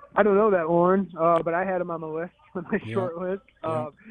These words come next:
Speaker 2: Yeah.
Speaker 1: from what I understand, he didn't have any interest, uh,
Speaker 2: Yeah.
Speaker 1: even if Illinois reached out. So I think that tells you how comfortable Jim Leonhard is making seven figures as a coordinator, right? He can be picky,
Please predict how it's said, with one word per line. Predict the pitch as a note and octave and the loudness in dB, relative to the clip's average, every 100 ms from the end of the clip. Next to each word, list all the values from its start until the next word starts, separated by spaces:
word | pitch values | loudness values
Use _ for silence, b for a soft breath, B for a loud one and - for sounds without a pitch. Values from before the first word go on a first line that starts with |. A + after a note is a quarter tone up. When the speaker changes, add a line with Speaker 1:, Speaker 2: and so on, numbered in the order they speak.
| A2+ | -16
Speaker 2:
Yeah. | B2 C3+ | -12 -8
Speaker 1:
from | F#3+ | -4
what | F#3+ | -2
I | F#3+ | 0
understand, | G3 F#3 - F#3 F#3 G3 F3+ - | 0 -2 -6 -6 -4 -6 -8 -12
he | F#3 | -6
didn't | F#3 F3 | -6 -6
have | F3 | -8
any | F3 F3+ | -6 -6
interest, | G3+ C#3+ A#2+ - - - - | -6 -8 -18 -20 -20 -18 -10
uh, | A#2 B2+ C3+ | -8 -8 -10
Speaker 2:
Yeah. | C#3+ | -12
Speaker 1:
even | E3 D#3+ | -12 -12
if | D3 | -10
Illinois | D#3+ D#3 D#3 D#3 D3 C#3 _ _ - - | -8 -8 -8 -8 -8 -10 _ _ -20 -10
reached | D3+ D3 - | -8 -8 -6
out. | C#3+ C3 - | -6 -6 -6
So | C#3+ | -6
I | |
think | C#3 E3 | -6 -6
that | D#3+ D3 | -6 -4
tells | D#3+ D#3+ C#3+ | -2 -2 -2
you | D3 C3+ - _ _ - | -6 -6 -12 _ _ -6
how | E3 | -6
comfortable | - F3+ D3+ E3 D#3+ | -2 -4 -4 -8 -6
Jim | E3 D#3 | -6 -4
Leonhard | D#3 E3+ E3+ | -2 0 0
is | E3 | 0
making | E3 D#3+ D#3 D3+ C#3 _ - | -2 -6 -6 -12 -14 _ -6
seven | D3 D3+ - | -6 -6 -6
figures | D3+ D#3+ D#3+ C3+ | -4 -2 -4 -6
as | |
a | B2+ | -12
coordinator, | - C#3+ D3+ D#3+ D#3+ | -4 -4 -2 -4 -2
right? | C3+ D3+ | -2 -4
He | C#3 | -6
can | D3 | -12
be | C3+ B2+ - | -10 -10 -4
picky, | C#3+ - F3 | -4 -2 -6